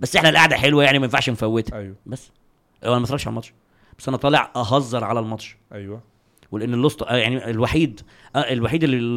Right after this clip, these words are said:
Speaker 1: اللي شفته بيتريق على أي نادي، وجمهور النادي ده يتضايقوا، آه، بس ماشي، مقبولة منك يا أستاذ، هو لوست عبده.
Speaker 2: ما أنا قصدي كده.
Speaker 1: آه.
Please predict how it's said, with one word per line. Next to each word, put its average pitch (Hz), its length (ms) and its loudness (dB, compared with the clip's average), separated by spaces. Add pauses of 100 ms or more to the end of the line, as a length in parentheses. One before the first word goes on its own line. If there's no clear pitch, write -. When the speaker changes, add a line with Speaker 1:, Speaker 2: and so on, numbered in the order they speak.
(160)
Speaker 1:
اللي 101 340 -8
شفته 147 260 -2
بيتريق 113 420 0
على 110 240 0
أي 143 180 2
نادي، 131 280 -2 (360)
وجمهور 151 320 4
النادي 175 280 6
ده 160 180 6 (200)
يتضايقوا، 151 580 6
آه، 156 80 8
بس 139 240 0
ماشي، 127 380 0
مقبولة 120 320 -2
منك 123 240 -2
يا 104 60 -10
أستاذ، - 180 -12
هو 123 340 -4
لوست 123 240 -12
عبده. 120 140 -14 (120)
Speaker 2:
ما 113 60 -8
أنا 110 100 -6
قصدي 123 180 -6
كده. 139 200 -8 (260)
Speaker 1:
آه. 135 120 -16